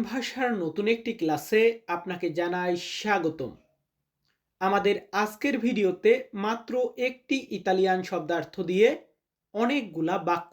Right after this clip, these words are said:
শেখাবো। আমাদের একটা শব্দার্থ হচ্ছে আমার। আমার এই ক্ষেত্রে আমরা ইতালিতে বলি মিও। এই মিও দিয়ে আমরা আজকে বাক্য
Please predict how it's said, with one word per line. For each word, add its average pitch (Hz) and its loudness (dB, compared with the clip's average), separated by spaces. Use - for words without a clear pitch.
শেখাবো। 131 -6
আমাদের 202 4
একটা 202 -2
শব্দার্থ 170 -4
হচ্ছে 180 -4
আমার। 185 0
আমার 214 2
এই 226 2
ক্ষেত্রে 233 0
আমরা 190 0
ইতালিতে 226 0
বলি 175 2
মিও। 196 2
এই 208 6
মিও 233 4
দিয়ে 226 4
আমরা 180 0
আজকে 170 -4
বাক্য 170 -4